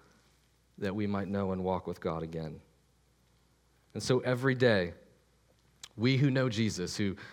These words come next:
have come to terms that we are fatally flawed, that we are broken, that we are desperately in need of rescue and salvation, we fall on our faces. God lavishes grace and forgiveness and peace upon us.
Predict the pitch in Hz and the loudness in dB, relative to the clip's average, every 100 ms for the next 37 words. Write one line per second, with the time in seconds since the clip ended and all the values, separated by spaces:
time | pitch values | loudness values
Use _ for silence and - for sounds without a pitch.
0 | - 110 - 127 147 156 - 156 147 120 | -2 -2 2 2 4 4 8 8 8 4
1 | 120 120 101 - - 143 151 151 143 - | 6 6 4 2 4 6 8 6 4 4
2 | 131 123 113 98 107 101 95 117 131 131 | 6 8 6 2 4 4 4 6 6 8
3 | 151 143 - - 113 110 110 104 101 - | 6 4 -4 0 2 6 6 6 4 8
4 | 151 - - 160 151 135 135 117 107 127 | 8 8 6 8 8 4 4 2 2 4
5 | 143 139 131 110 98 113 131 - 151 131 | 6 4 4 0 2 2 2 2 0 2
6 | 113 110 117 107 127 135 - 135 - - | 0 2 2 4 4 4 4 0 -2 -10
7 | - 107 - 151 147 131 117 - 147 139 | -4 -2 8 10 12 10 6 8 8 8
8 | 143 120 - - 120 123 117 113 120 123 | 2 0 -10 -6 6 8 10 8 8 8
9 | 139 160 160 - 151 123 - - - - | 10 10 8 6 4 4 -2 -12 -20 -8
10 | 117 147 151 131 - 127 113 117 107 139 | 6 10 10 6 -2 -4 -2 0 6 6
11 | 143 143 123 120 104 151 139 123 - 139 | 6 4 2 0 0 0 2 0 4 6
12 | 131 127 - | 6 4 2